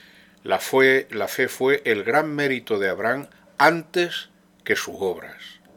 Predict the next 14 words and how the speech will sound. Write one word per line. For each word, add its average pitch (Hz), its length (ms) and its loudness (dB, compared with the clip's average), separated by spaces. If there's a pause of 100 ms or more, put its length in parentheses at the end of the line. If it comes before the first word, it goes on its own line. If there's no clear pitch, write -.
(540)
Esa 110 260 2
es 110 120 -2
la 90 120 -4
tesis 101 380 -4
de 120 100 -6
Pablo 135 520 -2 (300)
que 92 140 -4
luego 98 260 0
nos 104 180 -6
enseñará. 85 640 -8 (2500)
El 107 140 -4
Señor 110 360 2
se - 140 -2
identifica 123 920 -4